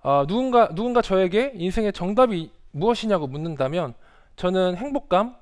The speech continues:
그리고 내가 하는 일을 하고 있다는 보람이라고 답할 수 있겠습니다.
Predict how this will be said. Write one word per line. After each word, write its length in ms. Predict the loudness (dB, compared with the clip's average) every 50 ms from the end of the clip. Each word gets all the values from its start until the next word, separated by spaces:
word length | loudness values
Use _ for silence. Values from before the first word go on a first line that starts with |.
| -14
그리고 320 | -10 -6 -6 -4 -4 -4 -2
내가 240 | -2 -2 0 2 4
하는 300 | 4 4 4 0 -2 -2
일을 180 | -2 -2 -2
하고 160 | -2 -2 -2
있다는 300 | -4 -4 -4 -4 -4 -4
보람이라고 760 | -4 -4 0 2 4 4 4 2 0 -2 -2 -4 -6 -8 -8 -12
답할 260 | -14 -12 -8 -6 -6 -6
수 120 | -6 -10
있겠습니다. 580 | -12 -10 -10 -12 -10 -12 -14 -14 -14 -14 -16